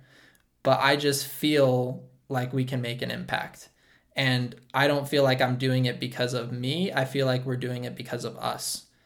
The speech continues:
Like, you who's listening to, to this and us, we together can make an impact. So if we can do group coaching, that would be awesome. If you're interested in one-on-one coaching for, uh, something athletic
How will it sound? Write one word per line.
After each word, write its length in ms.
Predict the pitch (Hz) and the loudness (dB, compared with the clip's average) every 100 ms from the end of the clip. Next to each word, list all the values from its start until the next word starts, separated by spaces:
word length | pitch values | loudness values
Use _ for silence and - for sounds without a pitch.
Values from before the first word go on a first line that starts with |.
| _ - | _ -4
Like, 220 | 123 117 | -4 -2
you 420 | 131 143 143 - - _ _ _ - | 0 0 0 -4 -14 _ _ _ -6
who's 180 | 131 127 | -2 2
listening 440 | 139 135 139 123 | 2 2 0 -4
to, 200 | 123 123 - | -2 -4 -4
to 140 | - | -4
this 440 | 127 120 117 - - - | -2 -2 -4 -8 -10 -4
and 240 | 143 131 | 0 0
us, 480 | 127 127 117 - - - _ _ | -2 -4 -4 -6 -8 -10 _ _
we 200 | - 139 | 0 0
together 480 | 135 131 127 123 120 | 0 0 0 0 -4
can 180 | - 123 | -6 -8
make 200 | 123 127 | -8 -8
an 100 | - | -10
impact. 540 | - - - - - - - _ _ _ - | -10 -8 -8 -8 -14 -18 -18 _ _ _ -8
So 480 | - 147 131 127 131 | 4 8 8 6 2
if 80 | 131 | 0
we 100 | 156 | 0
can 100 | 156 | 2
do 120 | 135 | 0
group 280 | 131 175 175 | 4 2 4
coaching, 520 | 175 156 160 151 139 | 2 4 2 -2 -2
that 120 | - 131 | 4 4
would 140 | 143 | 6
be 120 | 135 | 4
awesome. 380 | 131 131 127 131 | 4 2 0 -4
If 100 | 127 | -2
you're 80 | 131 | -2
interested 360 | 131 - - | -2 -4 -2
in 140 | 131 127 | 0 2
one-on-one 540 | 131 131 127 123 123 | 2 2 2 0 -4
coaching 540 | 127 127 127 131 123 127 - | -4 -4 -2 -4 -4 -8 -10
for, 440 | - 123 123 123 - | -6 -4 -2 -2 -4
uh, 220 | 127 120 | -6 -4
something 360 | 120 135 131 123 | -2 -2 0 0
athletic 640 | 120 131 139 139 135 - | -2 -2 0 0 -4 -10